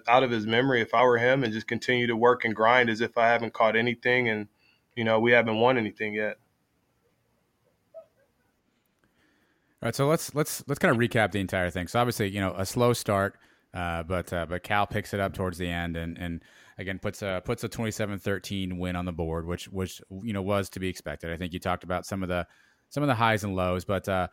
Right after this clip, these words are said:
Speaker 2: let's kinda go through and, and I guess more bigger picture, um, if you will. So what are, uh, what are the, like, one or two things that you saw that Cal did really well this game, the, the things that really kinda made you pleased and that you're really happy to see this week?
Speaker 1: Well, I, I guess for one, we never,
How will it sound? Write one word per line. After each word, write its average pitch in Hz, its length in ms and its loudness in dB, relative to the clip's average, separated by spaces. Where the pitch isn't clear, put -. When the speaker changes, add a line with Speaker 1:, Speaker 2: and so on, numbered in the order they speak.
Speaker 2:
let's - 100 -6
kinda 190 200 0
go 120 180 4
through 113 300 0
and, 98 120 -4
and 98 300 -6
I 98 80 -4
guess 104 180 -2
more 104 140 -4
bigger 90 260 -4
picture, 87 640 -6
um, 85 220 -6
if 90 140 -12
you 87 100 -6
will. 82 180 -4
So 90 200 -8
what 139 140 2
are, 214 180 4
uh, 113 220 6
what 127 160 2
are 208 40 2
the, 131 200 2
like, 104 100 -4
one 113 180 0
or 117 40 0
two 113 180 -2
things 101 300 -2
that 95 80 -4
you 101 100 -4
saw 101 220 0
that 92 100 -4
Cal 98 300 -2
did 87 180 -6
really 95 300 -4
well 90 240 -2
this 85 120 -8
game, 82 280 -8
the, 85 200 -8
the 92 80 -8
things 110 220 -8
that 98 140 -6
really 101 180 -4
kinda 95 220 -6
made 95 180 -6
you 92 80 -10
pleased 90 460 -8
and 82 100 -14
that 82 140 -16
you're 87 100 -10
really 87 160 -4
happy 82 260 -6
to 78 80 -20
see 82 140 -18
this - 180 -16
week? 78 140 -20
Speaker 1:
Well, 190 220 12
I, 151 240 8
I 156 60 10
guess 175 340 6
for 185 220 4
one, 160 560 6
we 151 160 4
never, 160 560 8